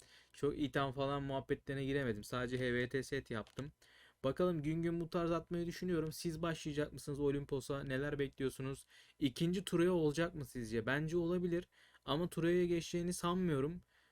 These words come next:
Ama Truya'da da şu an bir vibe, bir şey, cart curt, bir rekabet yok maalesef.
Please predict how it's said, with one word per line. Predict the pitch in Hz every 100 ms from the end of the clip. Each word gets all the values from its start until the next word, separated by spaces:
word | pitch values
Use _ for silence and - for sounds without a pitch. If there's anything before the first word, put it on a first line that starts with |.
| _
Ama | 135 165
Truya'da | - 160 180 180
da | 170
şu | -
an | 160 165 175 - _ 143
bir | 147 147
vibe, | 151 151 -
bir | 147
şey, | - 151
cart | 143 151 139
curt, | - 147 - _ _ _ _
bir | 135
rekabet | 143 143 151 143 156
yok | 151 151
maalesef. | 143 123 113 135